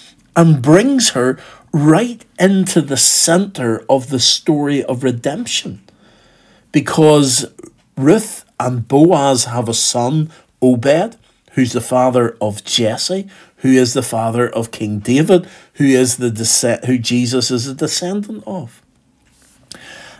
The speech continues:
And there is Ruth right at the center of this story, a crucial part of this whole story. And yet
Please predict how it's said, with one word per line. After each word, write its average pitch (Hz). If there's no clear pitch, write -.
And 165
there 226
is 156
Ruth 151
right 143
at 170
the 151
center 151
of 123
this 139
story, 120
a 151
crucial 214
part 185
of -
this 165
whole 151
story. -
And 180
yet 202